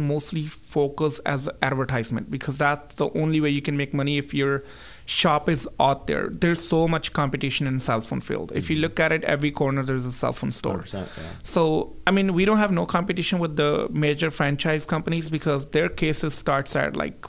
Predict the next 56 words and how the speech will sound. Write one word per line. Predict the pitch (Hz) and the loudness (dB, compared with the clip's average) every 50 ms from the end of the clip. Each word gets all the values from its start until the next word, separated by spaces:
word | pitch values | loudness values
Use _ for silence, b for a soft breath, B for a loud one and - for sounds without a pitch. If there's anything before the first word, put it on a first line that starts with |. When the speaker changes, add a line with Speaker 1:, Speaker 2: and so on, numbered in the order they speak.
| - - | -12 -8
Speaker 1:
cell | - - 160 156 | -2 0 0 0
phone | 147 - 165 160 | 2 0 -2 0
cases | - 147 143 - 160 - | 0 0 0 -2 -4 -2
starts | - 156 143 139 - 151 | -2 -2 -2 0 -2 -4
at | 147 - | -2 0
thirty-five | 147 147 139 127 - 147 147 | 0 0 0 0 -2 0 0
dollars. | - 55 - - - - - - B B B B B B B B B | 0 0 0 -4 -6 -8 -10 -14 B B B B B B B B B
And | - 156 151 - | -2 -2 2 4
our | 156 160 170 180 | 2 4 4 0
cases | 175 - 170 165 151 - 180 165 - | 0 0 0 0 0 0 -2 -2 0
starts | - - 151 151 - - 165 | 0 0 0 0 2 0 -2
at | 151 151 | -2 0
ten, | - - 151 160 165 | 0 0 0 2 2
and | 160 147 143 | 0 0 0
maximum | 139 139 139 - - - 151 147 139 139 | 0 0 -2 -4 -4 -2 0 0 2 0
is | 139 127 - 156 | 0 0 0 0
only | 139 131 131 131 | 0 0 0 0
sixteen | 127 - - 135 - - - 143 131 127 | -2 -2 -4 -4 -4 -4 -2 0 0 0
dollars. | 123 113 - 90 120 - | 0 0 -2 -2 -4 -2
So | 117 135 | 0 0
we | 147 | 2
Speaker 2:
Mm. | 156 | 2
Speaker 1:
don't | 175 170 | 2 2
have | 156 147 | 2 0
no | 147 147 | 0 -2
competition | 147 - 147 147 - 147 143 - - 143 | 0 -2 -2 -2 -2 -2 -4 -2 -2 -2
on | 139 139 | -2 -2
accessories | 139 135 - - 143 147 135 - 143 131 131 131 | -4 -4 -2 -2 -2 0 0 -2 -4 -4 -4 -4
with | 131 127 - - | -4 -6 -2 -2
them | 131 127 131 | -2 0 0
at | 139 67 - | 0 -2 -2
all. | - - - - B B B B B B B B B B B - | -2 -4 -8 -10 B B B B B B B B B B B 0
But | 175 170 175 | 0 2 2
the | 180 | 0
plans | 151 - 170 160 165 175 175 165 | 0 2 2 4 4 4 4 4
they | 170 165 | 4 4
offer, | 160 165 156 156 - 175 170 | 4 4 2 2 2 0 0
because | 160 170 165 - 160 151 143 143 - - - | 0 0 0 2 0 0 0 -4 -10 -2 0
most | 165 156 156 165 160 - - - - - - - - | 2 2 2 2 0 -4 -8 -12 -18 -20 -20 -4 0
at | - 156 151 - | 2 2 2 4
our | - 151 151 170 170 | 2 2 2 2 0
stores, | - - - 180 175 170 170 | 0 0 0 0 0 0 0
being | 147 151 156 151 151 | 0 2 2 2 2
a | 151 | 0
prepaid, | 147 147 147 151 156 151 165 160 156 | 0 0 0 0 0 0 -2 -2 0
you | 151 147 143 | 2 2 2
have | 143 139 - | 2 0 -2
to | - 151 | -2 -2
buy | 143 139 131 131 | 0 0 0 0
the | 131 127 | -2 -2
phone, | 123 - 131 117 117 123 120 123 - - | -2 0 0 0 0 0 -2 -4 -6 -12
phone | - - 139 120 120 123 127 - - - - - - 135 | -4 0 0 2 2 0 -2 -6 -10 -18 -20 -6 -2 0
at | 131 131 | 0 0
a | 120 | 0
full | - - 123 117 | 0 -2 -2 0
price. | - - 104 - - - - - | 0 -2 -2 -2 -4 -8 -10 -12